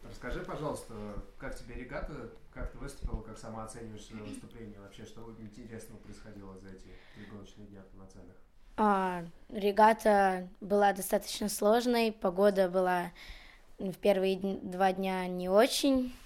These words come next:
Speaker 2: э, хорошая. Вот сегодня было тепло и сильный ветер.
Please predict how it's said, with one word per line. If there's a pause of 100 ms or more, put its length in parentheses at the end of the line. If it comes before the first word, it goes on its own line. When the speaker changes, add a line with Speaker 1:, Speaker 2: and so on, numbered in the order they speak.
(140)
Speaker 2:
э,
хорошая. (280)
Вот
сегодня
было
тепло (920)
и
сильный
ветер.